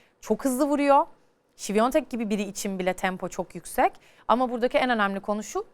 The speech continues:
çok çok hızlı basit hata yapıyor. Ve hani hep aklımda şu soru vardı. "Ya bu tempoyu tekrar edebilir mi? Ya da bu tempoyu devam ettirerek gerçekten winner daha fazla yapabilir mi?"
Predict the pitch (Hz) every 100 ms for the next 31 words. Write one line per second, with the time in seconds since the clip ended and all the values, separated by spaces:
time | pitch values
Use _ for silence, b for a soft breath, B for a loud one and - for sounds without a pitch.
0 | _ - 262 - 277 - 220 196 185 170
1 | - 156 156 156 - 160 208 - b b
2 | b b 208 220 220 b b 208 202 -
3 | 294 240 233 247 247 254 - 247 226 208
4 | 175 160 165 - - 196 254 254 226 269
5 | 294 233 - 233 233 202 196 196 180 160
6 | 151 - - 190 196 208 233 220 202 202
7 | 202 247 254 b b - 190 214 214 208
8 | - 240 226 214 208 226 220 208 - 247
9 | 226 202 214 226 202 202 202 196 214 196
10 | 196 196 220 196 240